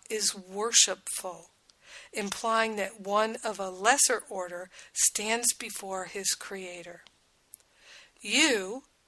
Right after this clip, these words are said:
are a perfect creation and should experience awe only in the presence of the creator of perfection. The miracle is th-,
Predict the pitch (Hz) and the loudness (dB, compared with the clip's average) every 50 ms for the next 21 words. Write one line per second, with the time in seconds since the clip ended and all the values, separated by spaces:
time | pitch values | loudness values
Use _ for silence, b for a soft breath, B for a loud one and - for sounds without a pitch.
0 | _ _ - 208 202 196 190 190 - - - - 262 269 262 - - 311 302 - | _ _ 2 4 4 4 2 0 -2 -6 -4 -2 -2 -2 0 -2 -4 -2 0 0
1 | - - - - - - 233 214 214 202 190 196 202 - - - 180 180 170 170 | -2 -2 -4 -6 -6 -4 -4 -2 -2 -2 0 2 4 4 4 2 -2 -10 -14 -18
2 | _ _ B B B B B B B B B B B - 254 208 196 - - 254 | _ _ B B B B B B B B B B B -4 4 10 10 12 12 10
3 | 247 226 220 - - - - 240 233 233 233 233 220 220 - - - 226 214 214 | 8 4 4 4 4 4 4 2 0 2 2 2 4 4 2 4 4 4 6 6
4 | 208 202 190 - - _ - 240 233 277 320 349 339 294 226 196 180 175 175 185 | 6 4 2 0 -6 _ 0 2 4 4 4 4 2 2 0 -2 -2 -4 -6 -10
5 | 190 - _ _ _ _ - 220 208 202 196 190 185 185 _ - - 214 220 226 | -14 -18 _ _ _ _ -4 -4 -2 -2 -2 -2 -4 -4 _ -2 0 2 4 4
6 | 220 - 240 240 233 - - - - - - 220 202 190 190 208 208 - - - | 4 2 2 2 2 4 4 4 2 0 -4 -4 -4 -4 -4 -6 -6 -6 -4 -2
7 | 262 262 277 294 320 339 330 269 196 175 170 - _ _ _ _ _ _ - 214 | 0 2 4 4 4 4 4 2 2 0 -2 -8 _ _ _ _ _ _ -8 -8
8 | 196 185 - - - 196 185 - - 190 180 170 - - - 180 175 170 - _ | -8 -6 -6 -8 -8 -8 -8 -8 -8 -8 -6 -2 -2 -2 -2 -2 -6 -16 -20 _
9 | _ _ _ _ _ _ _ _ _ _ _ _ _ - B B B B B B | _ _ _ _ _ _ _ _ _ _ _ _ _ -18 B B B B B B
10 | B B B B B - 202 202 190 190 185 214 285 339 330 - - 196 180 180 | B B B B B -12 -10 -8 -6 0 4 4 6 6 4 2 -2 -8 -8 -8
11 | 196 - B B B B B B _ _ - - - - _ - 254 240 233 226 | -10 -12 B B B B B B _ _ -16 -16 -16 -12 _ 2 6 6 6 8
12 | 240 233 - - 214 196 160 - - | 8 6 6 6 4 0 -6 -8 -8